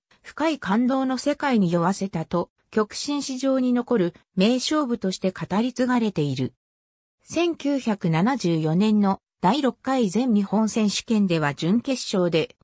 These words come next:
東隆に惜敗し、三位入賞となったが、翌年の第一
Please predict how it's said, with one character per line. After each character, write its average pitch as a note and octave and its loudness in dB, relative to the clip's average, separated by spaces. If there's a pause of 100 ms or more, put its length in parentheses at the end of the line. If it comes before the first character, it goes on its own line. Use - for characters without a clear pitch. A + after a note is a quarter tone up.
(120)
東 D4+ 0 (120)
隆 B3+ -4
に F3 2
惜 D#3+ -6
敗 F3+ 0
し、 - -6 (220)
三 C#4 0
位 C#4 -2
入 C4 -2
賞 A3+ -2
と F#3+ -2
な F#3 2
っ F#3+ -6
た F3 -4
が、 D#3+ -2 (180)
翌 F3+ -2
年 C4 0
の A#3+ 0 (240)
第 C4+ 0
一 G#3+ -4